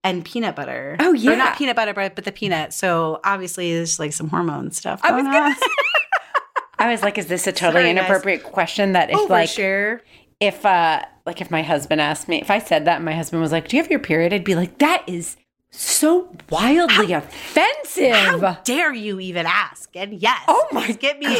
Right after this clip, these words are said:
Speaker 1: Reese's
Speaker 2: God.
Speaker 1: peanut butter cup at the grocery store.
Speaker 2: <laughs> But I was like, "Megan, what's happening over there?"
Speaker 1: <laughs>
Speaker 2: But you know what?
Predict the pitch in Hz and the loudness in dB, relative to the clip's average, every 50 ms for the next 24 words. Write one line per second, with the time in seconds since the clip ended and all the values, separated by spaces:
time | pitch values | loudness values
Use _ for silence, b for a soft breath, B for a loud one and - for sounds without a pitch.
0 | 220 226 359 392 - - 254 220 220 214 214 - - 214 220 208 202 208 220 - | 2 4 4 6 6 6 4 2 2 2 2 2 2 2 2 2 2 0 0 0
1 | 214 208 208 220 202 214 208 226 233 226 - - 208 226 226 - - - - - | -2 -2 -2 -4 -6 -4 -2 -2 -2 -2 -2 -2 -2 -2 -2 0 0 0 0 0
2 | 185 160 - 762 - - - - - - - 719 - - B B B B B B | -2 0 0 0 0 0 0 -2 -2 0 0 0 0 0 B B B B B B
3 | B - - 220 240 233 208 196 170 151 165 170 208 285 - 494 381 240 202 196 | B 2 2 2 2 2 -2 -4 -6 -6 -2 2 4 4 4 4 2 2 2 4
4 | 196 196 196 196 190 185 160 - 160 175 220 427 - - - 220 196 190 185 185 | 4 2 2 2 2 0 2 4 4 4 4 4 2 0 0 0 0 0 0 2
5 | 180 170 156 165 156 156 156 156 165 190 - 523 - - B B B B B B | 2 2 2 4 4 4 4 4 2 0 -2 -4 -6 -6 B B B B B B
6 | B B B B - - 508 494 494 - - - - 302 320 339 339 320 311 285 | B B B B 2 4 4 4 4 2 0 0 2 2 4 4 4 4 4 4
7 | 262 254 285 370 - - | 4 2 2 2 0 -2